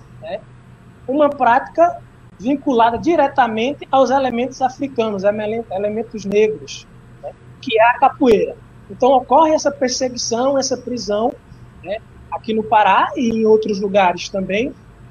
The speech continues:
né, Rio de Janeiro, Bahia, Pernambuco, né, e principalmente capoeiras vinculado ao Partido Republicano, ao governo da época, né.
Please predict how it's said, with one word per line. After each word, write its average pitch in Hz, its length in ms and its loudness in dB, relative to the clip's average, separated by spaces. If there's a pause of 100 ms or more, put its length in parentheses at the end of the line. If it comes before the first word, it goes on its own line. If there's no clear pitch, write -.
(140)
né, 151 140 -16
Rio - 120 -14
de - 100 -18
Janeiro, 214 500 2
Bahia, 190 560 2 (580)
Pernambuco, 202 640 0 (440)
né, 156 160 -10 (680)
e 185 120 -16 (1000)
principalmente 240 760 -2 (200)
capoeiras 226 640 2
vinculado 220 800 0 (320)
ao 190 160 -4
Partido 220 420 -4
Republicano, 226 840 -2
ao 190 140 2
governo 220 680 0 (440)
da 220 160 4
época, 202 480 2 (200)
né. 185 240 -10